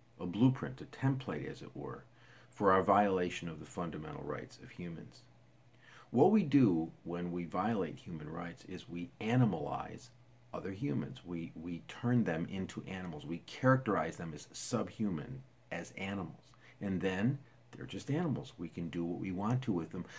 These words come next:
because we can do what we want to with animals. We can exploit animals. We can exploit humans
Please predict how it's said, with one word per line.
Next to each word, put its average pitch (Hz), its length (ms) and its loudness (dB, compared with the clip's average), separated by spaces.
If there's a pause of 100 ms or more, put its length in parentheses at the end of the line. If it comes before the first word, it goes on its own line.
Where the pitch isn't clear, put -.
(160)
because 110 680 0
we 101 120 -2
can 92 220 -4
do 92 120 0
what 90 220 0
we 92 100 -4
want 87 380 -4
to 82 320 -8 (300)
with 80 180 -4 (180)
animals. 87 460 -8
We 85 120 -8
can 82 140 -10
exploit 82 480 -10
animals. 127 440 4 (340)
We 113 180 4
can 147 160 2
exploit 107 400 -2
humans 120 580 4